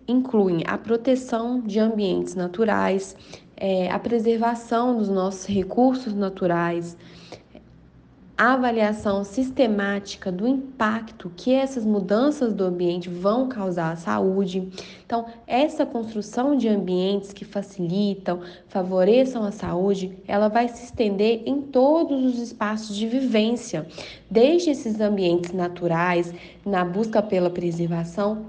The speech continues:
como também no nosso lar, no ambiente de trabalho, de lazer, de escola,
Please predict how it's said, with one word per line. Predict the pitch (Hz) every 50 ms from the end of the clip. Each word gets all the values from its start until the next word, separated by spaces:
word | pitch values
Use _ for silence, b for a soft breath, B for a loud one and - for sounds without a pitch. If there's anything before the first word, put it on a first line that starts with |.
| - -
como | - 285 294 294 320
também | 311 320 330 311 285 269 269 277
no | 277 262 226
nosso | 202 190 190 - - 285
lar, | 269 254 226 214 208 202 202 196 - B B B B B
no | - 208
ambiente | 202 202 190 185 175 180 175 175 180
de | 180
trabalho, | 175 - 196 190 180 175 185 190 190 190 185 180 180 180 175 175 175 175 - -
de | - 180 185
lazer, | 190 190 185 190 185 170 - 196 185 185 185 185 185 185 185
de | - - 185 185 202
escola, | 196 190 - - - - 196 190 190 185 180 180 175 175